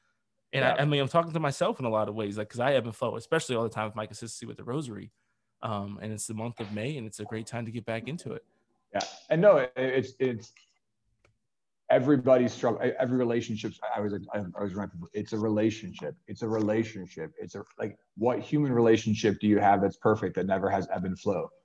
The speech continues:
Speaker 2: What human relationship do you have that, like, not at all a struggle? And, like, that's, I mean, my relationship with my mom and dad, like, there's times where,
Speaker 1: Just
Speaker 2: like, we don't
Speaker 1: ours.
Speaker 2: talk as much as, as
Speaker 1: Just yours and mine.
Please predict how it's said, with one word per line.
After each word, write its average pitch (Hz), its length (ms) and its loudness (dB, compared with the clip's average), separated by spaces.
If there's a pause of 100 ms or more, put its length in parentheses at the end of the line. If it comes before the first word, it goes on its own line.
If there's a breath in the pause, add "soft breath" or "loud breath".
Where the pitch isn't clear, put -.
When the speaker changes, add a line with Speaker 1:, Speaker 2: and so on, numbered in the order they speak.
(160)
Speaker 2:
What 95 140 4
human 123 200 6
relationship 104 580 4
do 101 60 -2
you 98 120 6
have 95 240 6
that, 87 120 0
like, 92 200 -2 (340)
not 98 440 4
at 101 80 0
all 98 420 0
a 92 60 -10
struggle? 98 540 -2
And, 104 120 -10
like, 104 180 -6 (420)
that's, - 460 0 (760)
I 117 40 -8
mean, 110 320 -6
my 120 120 2
relationship 127 380 4
with 131 80 8
my 139 60 6
mom 131 220 8
and 135 100 6
dad, 120 260 6
like, 92 120 -6
there's 95 160 -8
times 107 280 2
where, 107 80 4
Speaker 1:
Just 107 180 4
Speaker 2:
like, 95 80 0
we - 40 -
don't 107 80 2
Speaker 1:
ours. - 80 -4
Speaker 2:
talk 104 180 6
as 104 120 0
much 120 240 2
as, - 160 -4 (360)
as 104 160 -4 (600)
Speaker 1:
Just 113 200 -12
yours 110 200 -6
and 95 100 -10
mine. 85 240 -6